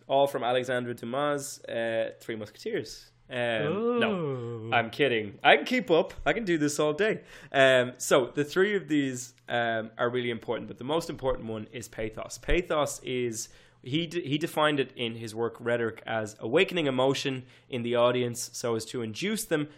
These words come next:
Speaker 1: to make the judgment desired. What that means is, if you simplify it, is that you have to make
Speaker 2: Simplify it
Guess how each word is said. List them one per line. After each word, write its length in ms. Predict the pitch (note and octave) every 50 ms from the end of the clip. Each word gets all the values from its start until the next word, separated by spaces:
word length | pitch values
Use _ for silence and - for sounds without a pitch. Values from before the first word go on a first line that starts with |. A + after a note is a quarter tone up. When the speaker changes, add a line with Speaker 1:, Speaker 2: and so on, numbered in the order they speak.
| - _
Speaker 1:
to 120 | - C3+
make 440 | B2 B2 C3+ C#3+ D3+ D3 - - -
the 80 | C3+
judgment 560 | A#2+ A2 C3 C3+ C3+ B2+ B2+ B2 B2+ A#2 A2+ -
desired. 600 | - A2+ G2+ G#2+ A2 G#2+ G#2 G2+ A2 - - - -
What 180 | - E3 E3 F#3
that 180 | F3+ D#3 D3+
means 380 | C#3+ D3 D3+ D#3+ E3+ D#3 B2 A#2
is, 260 | A#2 A2+ A2+ A2 A#2
if 160 | - - -
you 100 | A#2+ A2
simplify 560 | G#2 - C#3 D3 D3 C#3 A#2 - - A2+ A2+ A2
it, 180 | A2 G#2+ A2 - - - - - - _ _ -
is 460 | C3+ A#2+ A#2+ A#2+ A#2 A2+ A2 A2 - - - -
that 440 | B2+ A#2 A2+ A2 A2 A2 - - - _ _ _ _ _
you 120 | - C3 B2
have 140 | D3 D#3+ -
to 60 | B3+ -
make 140 | - B3+
Speaker 2:
Simplify 100 | -
it 20 | C4+